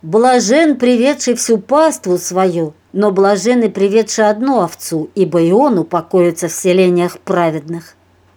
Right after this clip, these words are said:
Всё реже и реже шуршит словарь. Навык быстро приобретается.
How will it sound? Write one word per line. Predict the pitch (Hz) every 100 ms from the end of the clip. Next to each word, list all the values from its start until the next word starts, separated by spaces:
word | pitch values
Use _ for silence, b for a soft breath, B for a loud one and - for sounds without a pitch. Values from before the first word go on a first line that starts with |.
| _ _ _ _
Всё | - 403 381
реже | 277 277 233 214
и | 208
реже | 226 233 175
шуршит | 160 175 160 - 196
словарь. | - 170 165 175 165 - b b b -
Навык | 175 226 247 165 160
быстро | 151 220 214 156
приобретается. | 151 175 170 165 170 180 165 147 -